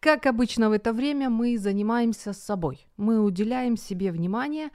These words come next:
а, учимся заботиться о себе. Сегодня говорим о мыслях, о нашей голове, и кто ж там хозяин в нашей-то голове,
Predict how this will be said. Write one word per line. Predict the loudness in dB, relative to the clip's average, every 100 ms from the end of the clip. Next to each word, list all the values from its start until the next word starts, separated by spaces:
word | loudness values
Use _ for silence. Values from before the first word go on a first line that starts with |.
| -16 -20 -20 _
а, | -6 -2 -2 0 0
учимся | 0 0 -2 -2 0
заботиться | 0 2 -2 -4 -8 -8
о |
себе. | -8 -10 -10 -6
Сегодня | 0 2 4
говорим | 4 4 4 4
о | 4
мыслях, | 4 2 0 -6 -10 -12
о | -2 0
нашей | 2 0 0 -2
голове, | -2 0 4 4 4 2 2
и | -2
кто | -4 0 0
ж | 2
там | 2 2
хозяин | 2 0 2 4 4 4 0 -6 -8
в | -4
нашей-то | -4 -4 -8
голове, | -4 -2 0 -2